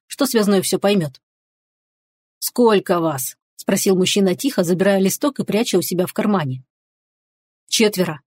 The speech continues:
ответил Фенрис. Старик поморщился. «Крупные?» Он окинул взглядом эльфа, словно взвешивая. «Ещё двое, примерно как я, и один повыше будет», ответил Фенрис. «Впрочем, они рядом».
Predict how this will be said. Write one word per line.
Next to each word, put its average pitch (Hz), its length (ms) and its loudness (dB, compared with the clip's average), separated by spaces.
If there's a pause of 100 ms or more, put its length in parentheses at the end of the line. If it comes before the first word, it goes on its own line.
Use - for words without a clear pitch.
(160)
ответил 185 360 2
Фенрис. 160 460 -4 (300)
Старик 185 380 -2
поморщился. 202 640 -2 (1000)
«Крупные?» 208 720 0 (220)
Он 214 160 2
окинул 196 340 0
взглядом 190 440 0
эльфа, 208 260 -2
словно 190 300 0
взвешивая. 180 580 -4 (1160)
«Ещё 240 380 2
двое, 208 420 2
примерно 202 460 2
как 202 160 0
я, 240 300 2
и 175 120 2
один 185 320 2
повыше 240 380 2
будет», 165 400 -2 (140)
ответил 185 380 0
Фенрис. 208 460 -2 (220)
«Впрочем, 254 420 2
они 269 180 6
рядом». 175 340 -2